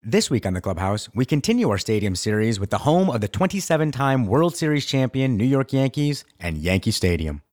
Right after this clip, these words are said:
Anthony is currently touring the country with his hit Broadway musical, If Then. Go to if then the musical dot com slash tour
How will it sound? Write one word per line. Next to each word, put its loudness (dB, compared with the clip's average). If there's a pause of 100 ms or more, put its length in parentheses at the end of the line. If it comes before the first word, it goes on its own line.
(520)
Anthony 2
is 0
currently 0
touring -2
the -2
country -2
with -2
his -4
hit -2
Broadway 4
musical, 0
If -2
Then. -4 (380)
Go 2
to -2
if 0
then 2
the 2
musical 0
dot 0
com 2
slash 0
tour -2